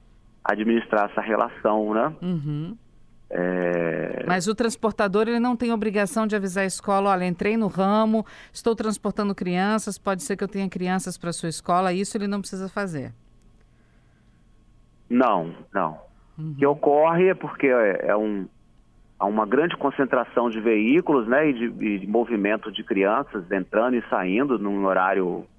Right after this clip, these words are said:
Speaker 1: muito próximo. Então, geralmente, a escola coloca alguém pra organizar essa entrada e saída das crianças, né? E é um momento também de grande atenção, porque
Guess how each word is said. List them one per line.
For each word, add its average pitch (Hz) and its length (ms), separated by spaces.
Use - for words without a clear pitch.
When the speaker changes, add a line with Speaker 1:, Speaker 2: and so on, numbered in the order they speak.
Speaker 1:
muito 98 240
próximo. 110 720
Então, 110 240
geralmente, 131 800
a 107 120
escola 117 460
coloca 131 460
alguém 143 800
pra 113 220
organizar 123 800
essa 113 160
entrada 113 480
e 107 80
saída 95 460
das 87 180
crianças, 90 580
né? 107 140
E 104 240
é 110 80
um 123 100
momento 127 460
também 110 400
de 131 100
grande 127 260
atenção, 151 540
porque 95 640